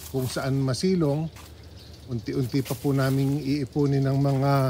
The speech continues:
baon ng bukong ito at gagawin nating panggatong. Yun po, ang kanilang nakagawa ng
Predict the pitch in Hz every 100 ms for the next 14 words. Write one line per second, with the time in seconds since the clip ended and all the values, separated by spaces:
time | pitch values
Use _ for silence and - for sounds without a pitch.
0 | 117 117 131 127 143 139 127 131 139 143
1 | 175 185 151 156 156 - - - - -
2 | - 135 123 113 127 131 127 127 - 127
3 | 131 131 131 127 135 - 131 131 175 170
4 | 143 151 151 - - - - - - -
5 | - - - - - - 127 170 170 170
6 | 165 - - - - - 131 127 131 127
7 | 151 135 139 139 139 139 135 135 135 113
8 | 123 123 127 123 143 139 139 139 131 135
9 | 131 131